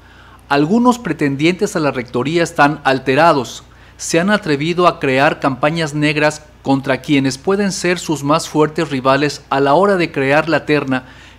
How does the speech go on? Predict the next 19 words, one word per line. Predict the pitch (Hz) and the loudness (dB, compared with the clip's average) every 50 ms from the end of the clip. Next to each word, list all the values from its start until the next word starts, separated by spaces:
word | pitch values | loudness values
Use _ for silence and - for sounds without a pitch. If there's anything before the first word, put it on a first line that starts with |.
| - - | -20 -2
que | - 180 | 0 0
se | 175 - 196 | 2 2 0
enviará | 190 190 185 185 180 170 165 160 160 | 0 2 2 2 2 4 4 2 2
a | - - 151 147 | 2 0 0 0
la | 147 143 | 0 0
Junta | - 180 185 190 185 202 190 185 - - - - - - | 2 0 0 0 2 2 0 0 0 -6 -16 -20 -20 -4
de | 143 139 | -4 0
Gobierno | 135 139 143 143 165 175 175 165 160 165 165 | 2 2 2 4 4 2 2 2 0 -6 -2
de | 147 143 135 | -2 -2 0
nuestra | 131 135 131 - 147 131 | 0 -2 -2 -2 -2 0
máxima | 135 147 170 170 - - 180 160 151 139 - | 2 2 2 0 0 -6 -6 -2 -2 -2 -2
casa | - 156 135 - - 160 139 | 0 0 0 0 0 -2 -2
de | 143 | 0
estudios, | 143 160 160 247 262 254 214 160 143 - - - - - - - - | 0 0 0 0 0 2 2 0 0 -2 -6 -16 -20 -20 -20 -10 -2
esto | 135 156 175 170 - - 165 175 | 0 0 0 0 0 -2 0 2
es, | 190 196 196 - - - | 0 0 -2 -4 -10 -8
allá | - 139 139 143 156 165 170 175 175 - | -6 -6 -2 2 4 4 4 4 2 -2
por | 156 156 143 | -2 -2 0
enero | 147 147 160 180 190 175 156 139 131 | 0 -2 0 0 0 0 0 -2 -4